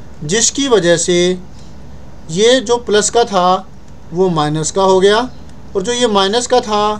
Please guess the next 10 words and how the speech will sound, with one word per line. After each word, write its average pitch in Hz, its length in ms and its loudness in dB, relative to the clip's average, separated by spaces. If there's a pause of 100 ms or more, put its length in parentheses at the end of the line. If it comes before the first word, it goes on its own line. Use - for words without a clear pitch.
(760)
ये 214 160 4
plus 190 300 0
का 202 120 -2
हो 147 160 0
गया। 120 180 -10 (920)
इसी 214 180 0
तरीके 202 340 2
से 190 220 4
दूसरे 190 320 0
में 196 280 2